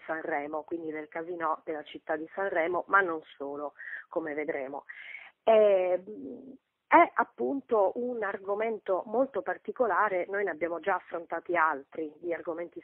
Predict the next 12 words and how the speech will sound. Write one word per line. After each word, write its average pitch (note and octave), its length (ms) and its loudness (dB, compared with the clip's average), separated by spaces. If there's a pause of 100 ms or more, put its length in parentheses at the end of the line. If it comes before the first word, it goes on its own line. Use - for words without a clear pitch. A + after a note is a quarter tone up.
storici, D#3+ 640 -2 (480)
eh, D3+ 480 -6 (340)
dove, F3 640 0 (200)
mm, D#3 260 -16
diciamo, E3 680 -2
la F3 180 -2
massoneria F3+ 760 2
ha D#3+ 40 6
avuto E3 340 -2
un F3 40 -4
ruolo D#3+ 500 0 (460)
predominante, D#3+ 1000 -2